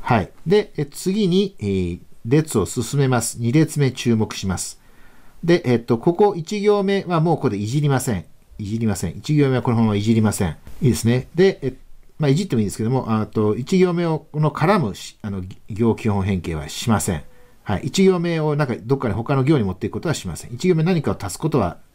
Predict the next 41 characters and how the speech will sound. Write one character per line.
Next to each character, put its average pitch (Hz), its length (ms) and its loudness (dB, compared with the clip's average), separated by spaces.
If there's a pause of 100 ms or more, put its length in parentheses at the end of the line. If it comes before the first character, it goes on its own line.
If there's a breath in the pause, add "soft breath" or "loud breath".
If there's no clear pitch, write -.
し - 100 -10
て - 100 2
も 85 80 -2
い 85 40 -4
い - 40 -6
ん - 20 -10
で 76 80 -14
す - 80 -18
け 98 60 -6
れ 82 60 -6
ど 98 60 -6
も、 123 220 -4 (320 soft breath)
え 98 480 2
ー、 - 60 -20
と 165 100 4
り 214 60 6
あ - 20 6
え 185 40 4
ず 135 100 -2
今 135 100 -2
の 123 60 -2
と 110 100 -6
こ 98 60 -4
ろ 87 40 -4
は 85 40 -6
し - 100 -14
て 104 100 -4
も 82 100 -6
意 104 120 -8
味 87 80 -4
が 76 80 -10
な 69 100 -12
い - 160 -18
と 110 120 -4
い - 20 0
う - 20 -2
状 82 140 -6
態 - 80 -18
で - 60 -20
す - 100 -10
ね。 135 180 -2